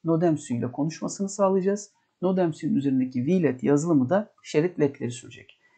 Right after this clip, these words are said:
Şimdi diyeceksiniz ki, "Neden araya böyle bir şey koydunuz? Direkt buradan süremez miydik?" Evet, direkt buradan sürebiliriz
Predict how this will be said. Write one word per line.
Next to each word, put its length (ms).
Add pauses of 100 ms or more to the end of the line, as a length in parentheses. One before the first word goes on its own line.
(100)
Şimdi 160
diyeceksiniz 440
ki, 120
"Neden 220
araya 280
böyle 140
bir 100
şey 180
koydunuz? 480
Direkt 360
buradan 220
süremez 480
miydik?" 320
Evet, 340
direkt 280
buradan 200
sürebiliriz 680